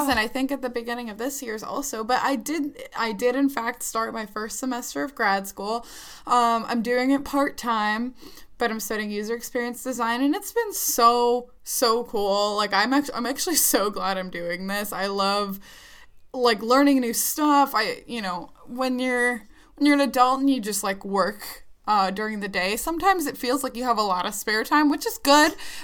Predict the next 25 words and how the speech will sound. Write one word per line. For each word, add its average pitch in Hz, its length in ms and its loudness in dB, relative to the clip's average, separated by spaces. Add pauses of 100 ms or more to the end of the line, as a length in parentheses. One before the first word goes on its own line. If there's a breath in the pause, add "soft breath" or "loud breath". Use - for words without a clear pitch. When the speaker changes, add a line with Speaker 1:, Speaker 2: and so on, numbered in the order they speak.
Speaker 2:
but 277 280 10
I 269 300 10
feel 269 280 0
like 247 340 2
this 240 180 -4
is, 233 320 -6
this 240 180 -6
was 208 120 -8
a 208 60 -6
great 196 380 -8
time 202 440 -2
to 202 120 -12
start. - 640 -2 (480 loud breath)
And 220 540 2
I, 214 640 4
yeah, 240 220 12
I 196 40 4
really, 277 580 0
really 233 340 2
enjoyed 208 680 0
my 190 240 -2
winter 196 560 -6
term. 202 420 -4
I, 180 140 -6 (260)
like, 175 340 -10